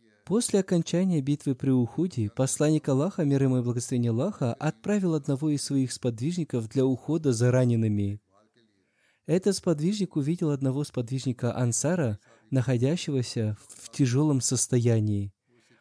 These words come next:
Он приблизился к этому сподвижнику и сказал: 'О мой брат, если ты желаешь передать послание,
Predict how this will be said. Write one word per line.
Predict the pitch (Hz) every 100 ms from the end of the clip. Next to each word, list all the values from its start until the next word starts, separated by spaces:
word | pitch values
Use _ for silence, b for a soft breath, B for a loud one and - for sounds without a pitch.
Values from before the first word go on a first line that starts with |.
| b 113
Он | 175 240
приблизился | 196 175 160 208 190 - 139
к | 156
этому | 147 139 135
сподвижнику | - 120 123 170 165 - 127
и |
сказал: | 123 - 123 120 107 101 - b b b b
'О | 190 240
мой | 214 180
брат, | 139 127 107 - _ _ _ -
если | 127 190 214
ты | 202 202
желаешь | 165 151 160 196 175
передать | - 143 139 147 156
послание, | 139 127 - 139 185 147 104